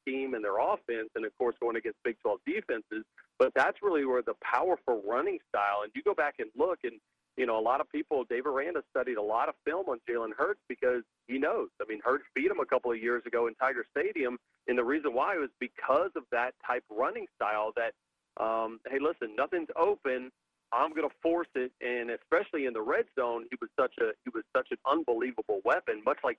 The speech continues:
Tebow was a weapon. So, you know, the difference for L S U is, oh,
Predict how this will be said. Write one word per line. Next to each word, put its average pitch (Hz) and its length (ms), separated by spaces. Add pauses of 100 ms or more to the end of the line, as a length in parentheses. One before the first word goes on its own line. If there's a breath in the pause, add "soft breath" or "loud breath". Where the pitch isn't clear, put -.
Tebow 135 280
was 110 280
a 110 60
weapon. - 360 (200)
So, 123 200 (400)
you 147 60
know, 143 60
the 139 80
difference 196 340
for 156 180
L 147 140
S 127 80 (100)
U 135 180
is, 120 100 (2500)
oh, 120 180